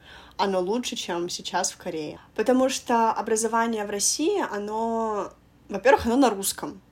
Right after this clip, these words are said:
Ну, как бы, <laughs> восприятие информации на родном языке, оно априори лучше, а, чем на любом иностранном, как бы хорошо ты его не знал.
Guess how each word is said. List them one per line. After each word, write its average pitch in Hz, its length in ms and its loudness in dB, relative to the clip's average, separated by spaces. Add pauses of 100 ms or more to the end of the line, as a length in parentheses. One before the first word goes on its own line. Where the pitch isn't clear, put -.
(200)
Ну, 233 140 2
как 226 220 4
бы, 269 120 2 (280)
<laughs> - 300 -20
восприятие 277 540 6
информации 262 560 8
на 233 100 4
родном 233 300 6
языке, 220 480 2
оно 269 300 6
априори 226 800 6 (120)
лучше, 208 640 -2 (280)
а, 165 260 -4
чем 214 300 -2
на 208 120 0
любом 196 340 -2
иностранном, 185 520 0
как 196 200 -2
бы 185 80 -4
хорошо - 400 -4
ты - 140 -6
его 175 200 -2
не 185 160 -2
знал. 170 400 -4